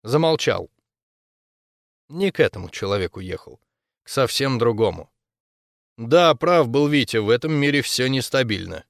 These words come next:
И что ты замолчал, Ермаков? Вернулся ко мне? Это ты хотел сказать?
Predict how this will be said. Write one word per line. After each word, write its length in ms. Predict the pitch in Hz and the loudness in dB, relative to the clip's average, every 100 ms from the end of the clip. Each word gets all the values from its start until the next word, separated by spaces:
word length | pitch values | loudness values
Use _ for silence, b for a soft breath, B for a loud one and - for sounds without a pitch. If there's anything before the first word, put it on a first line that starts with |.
| _ _ _ _ _ _ _ _ _ _ _ _ _ _ | _ _ _ _ _ _ _ _ _ _ _ _ _ _
И 160 | 123 117 | -2 -2
что 260 | - 117 | 0 0
ты 100 | 113 | 0
замолчал, 640 | 110 110 101 - 101 95 113 | -2 0 -2 -2 -2 0 0
Ермаков? 680 | 127 120 120 - 117 - _ _ _ _ _ _ | 0 -2 -4 -2 -4 -4 _ _ _ _ _ _
Вернулся 720 | 110 127 123 113 127 156 - 120 | -4 0 0 0 0 0 -2 -2
ко 180 | 120 | 0
мне? 400 | 110 110 151 214 _ _ _ | 0 -2 -2 -4 _ _ _
Это 300 | 98 147 - | -2 -2 -4
ты 120 | - | -10
хотел 360 | - 117 101 90 | -4 -4 -4 -8
сказать? 580 | - 98 87 82 - | -6 -6 -4 -6 -10